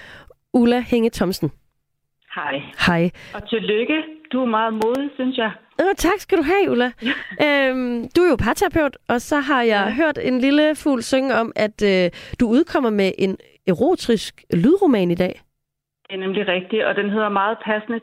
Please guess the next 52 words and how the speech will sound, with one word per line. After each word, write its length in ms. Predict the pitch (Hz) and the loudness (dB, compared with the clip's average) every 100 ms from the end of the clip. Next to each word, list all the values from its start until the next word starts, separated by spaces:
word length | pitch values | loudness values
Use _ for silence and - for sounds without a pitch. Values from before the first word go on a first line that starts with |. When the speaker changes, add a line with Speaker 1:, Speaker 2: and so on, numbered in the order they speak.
| - | -8
Speaker 2:
ti 160 | 240 214 - | -8 -6 -6
ting, 220 | 208 208 | -4 -2
du 80 | 202 | -4
ikke 160 | 202 - | -4 -4
tør. 380 | 208 190 220 - - - - - - | -2 -2 -6 -16 -20 -20 -20 -20 -12
Fordi 140 | 190 | -6
vi 180 | 190 196 | -4 -4
skal 160 | - | -2
jo 120 | 208 202 | -4 -2
gøre, 240 | 190 208 233 | -2 0 0
nogle 200 | 233 233 | -2 -2
gange 180 | 240 254 | -2 -2
skal 100 | 254 | -4
vi 60 | |
gøre 260 | 226 214 247 | -2 -2 0
det 80 | 254 | -2
der, 120 | 233 | -2
vi 140 | 220 220 | -2 -6
ikke 140 | 226 - | -6 -6
tør. 300 | 208 220 - - | -2 -2 -6 -16
Vi 100 | 208 | -8
skal 120 | 196 | -4
aldrig 220 | 202 254 | -2 -2
gøre 160 | 226 208 | -2 0
noget, 220 | 208 202 | -2 -2
vi 40 | 196 | -6
ikke 140 | 185 | -6
vil, 160 | 196 185 | -6 -6
men 100 | 220 | -6
nogle 140 | 254 294 | -4 -2
gange 180 | 269 | -2
skal 160 | 269 247 | -4 -8
vi 40 | |
gøre 220 | 226 214 220 | -4 -2 0
noget, 220 | 220 220 | -2 -2
vi 60 | |
ikke 160 | 208 - - | -6 -6 -4
tør. 260 | 185 190 - | -2 -2 -4
Og 80 | 202 | -4
jeg 100 | 196 - | -4 -4
tænker, 240 | 208 233 | -6 -4
det 80 | 214 | -4
er 40 | 196 | -6
måske 260 | 185 185 | -6 -8
lidt 200 | 170 196 - | -4 -6 -4
det, 120 | 185 | -8
du 60 | 175 | -6
gør 160 | - 165 | -6 -4
i 60 | 180 | -2
dag, 240 | 170 - | -4 -4
når 80 | 180 | -6
du 240 | 180 175 | -4 -6